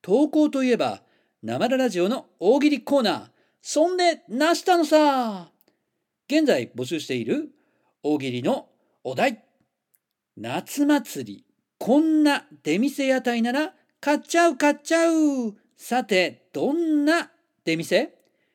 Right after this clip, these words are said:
こちらも募集しており、メンゲース。各コーナーへの投稿は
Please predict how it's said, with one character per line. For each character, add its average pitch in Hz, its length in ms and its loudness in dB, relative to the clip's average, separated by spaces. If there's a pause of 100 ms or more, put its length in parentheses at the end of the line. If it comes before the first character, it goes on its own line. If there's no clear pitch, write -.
(200)
こ 139 140 -4
ち 135 140 -8
ら 131 100 -2
も 190 420 -4
募 127 140 -4
集 175 220 -6
し - 80 -12
て 240 100 2
お 233 80 4
り、 254 120 0
メ 320 60 0
ン 494 720 2
ゲ 370 80 2
ー 233 540 0
ス。 - 60 -18 (760)
各 - 320 -2
コ 208 200 0
ー - 20 -4
ナ 151 160 -2
ー 113 60 -6
へ 107 40 -8
の 95 100 -12
投 208 200 -2
稿 180 180 0
は 202 200 0